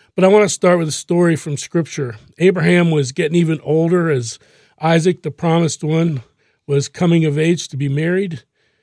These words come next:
And in the culture that day, marriages were arranged by parents. And Abraham wanted his son to have a godly wife, so he asked his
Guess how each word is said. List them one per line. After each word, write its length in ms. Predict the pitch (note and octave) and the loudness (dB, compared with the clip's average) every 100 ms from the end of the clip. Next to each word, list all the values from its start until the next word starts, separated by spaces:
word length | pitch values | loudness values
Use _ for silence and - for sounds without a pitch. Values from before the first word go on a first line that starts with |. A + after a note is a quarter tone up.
| _ | _
And 80 | E3 | 0
in 120 | E3 | 0
the 60 | D3+ | 0
culture 420 | - F#3+ F#3 F3+ | 0 0 0 0
that 220 | E3 D3 | 0 0
day, 220 | F3 F#3 | 0 0
marriages 560 | D#3 D3 F3 D#3 D#3 C#3+ | 0 0 0 -2 -4 -4
were 220 | D3 C#3+ | -4 -2
arranged 480 | C3 D#3+ E3+ D3+ - | -2 -2 -2 -4 -8
by 140 | C3 | -10
parents. 640 | B2+ F3 B3 F#3 - - _ _ _ _ _ - | -10 -10 -12 -12 -18 -20 _ _ _ _ _ 2
And 100 | E3+ | 4
Abraham 500 | A#3 G3 G3+ F#3 D#3+ | 4 2 -2 0 0
wanted 240 | D#3+ F#3 | 0 0
his 120 | F#3 | -2
son 240 | - D#3+ D3+ | -2 -4 -2
to 80 | C3+ | -4
have 140 | C3 | -6
a 60 | A#2+ | -10
godly 520 | C3 C#3 F3+ F3+ F#3+ | -6 -2 -2 -4 -6
wife, 320 | B2+ A#2+ C3 | -8 -10 -12
so 240 | - D3 | -8 -6
he 160 | C3+ C3+ | -6 -8
asked 380 | D3 E3 D#3 - | -6 -6 -6 -6
his 260 | C3+ A#2 | -8 -8